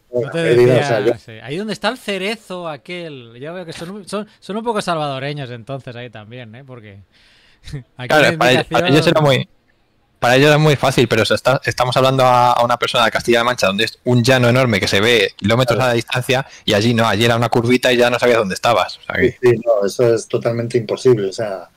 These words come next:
Speaker 1: fíjate que yo, claro, eh, yo,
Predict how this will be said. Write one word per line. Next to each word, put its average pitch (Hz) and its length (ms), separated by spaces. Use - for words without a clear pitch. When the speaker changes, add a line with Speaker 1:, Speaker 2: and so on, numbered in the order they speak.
Speaker 1:
fíjate 143 320
que 147 140
yo, 165 280
claro, 135 340
eh, 110 360
yo, 139 160